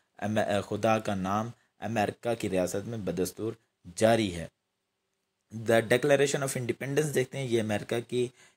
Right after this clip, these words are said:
इंतहाई अहम, अ, डॉक्यूमेंट है जो सेवनटीन सेवेंटी सिक्स को अडॉप्ट की गई। इसमें बाकायदा जिक्र मिलता है कि शहरियों को जो उनके क्रिएटर ने जो बुनियादी हकूक़ दिए वो उनको दिए जाएंगे।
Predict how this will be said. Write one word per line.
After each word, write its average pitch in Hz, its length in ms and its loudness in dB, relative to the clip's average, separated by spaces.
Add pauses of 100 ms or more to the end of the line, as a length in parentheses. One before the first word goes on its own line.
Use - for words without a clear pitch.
इंतहाई 131 600 0 (120)
अहम, 170 400 2
अ, 117 140 -4
डॉक्यूमेंट 113 600 -2
है 117 160 -4
जो 110 160 -2
सेवनटीन 107 440 -4
सेवेंटी 101 340 -6
सिक्स - 260 -4
को 131 100 -6
अडॉप्ट 110 360 -2
की 117 180 -6
गई। 113 220 0 (400)
इसमें 143 320 -2
बाकायदा 117 580 2 (280)
जिक्र 139 340 2
मिलता 113 400 0
है 120 280 -4 (280)
कि 123 100 -2
शहरियों 127 560 -2
को 120 280 -2 (300)
जो 123 240 2
उनके 117 340 -2
क्रिएटर 135 680 4
ने 113 280 -2 (360)
जो 123 200 2
बुनियादी 110 480 0
हकूक़ 101 420 -4
दिए 120 520 -2
वो - 180 -4
उनको 92 340 -8 (100)
दिए 104 340 2
जाएंगे। 82 440 -6